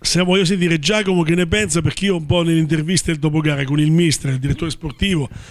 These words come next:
anche con Di Paola, eh, che a mio avviso, mo non è perché l'esperienza capisco più degli altri, per me molto ha condizionato l'uscita anticipata di Napolano. Cioè noi senza Napolano,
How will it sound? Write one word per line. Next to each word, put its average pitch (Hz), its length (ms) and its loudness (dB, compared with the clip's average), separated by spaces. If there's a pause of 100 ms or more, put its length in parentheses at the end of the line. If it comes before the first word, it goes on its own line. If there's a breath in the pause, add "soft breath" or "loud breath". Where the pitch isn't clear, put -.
(340 loud breath)
anche 196 360 0
con 170 220 0
Di 180 120 -2
Paola, 180 540 0
eh, 151 460 0
che - 160 -4
a 160 100 0
mio 180 160 2
avviso, 165 460 0
mo 143 160 2
non 147 100 2
è 151 60 2
perché - 260 0
l'esperienza 147 640 0
capisco 143 380 0
più 170 160 -2
degli 175 200 0
altri, 165 400 0 (440 loud breath)
per 180 160 0
me 190 180 0
molto 175 320 0
ha - 20 -4
condizionato 160 540 0
l'uscita 151 400 -2
anticipata 139 460 -2
di 139 80 0
Napolano. 123 480 -4
Cioè 151 200 0
noi 160 320 2 (300 loud breath)
senza 175 400 -2
Napolano, 151 560 0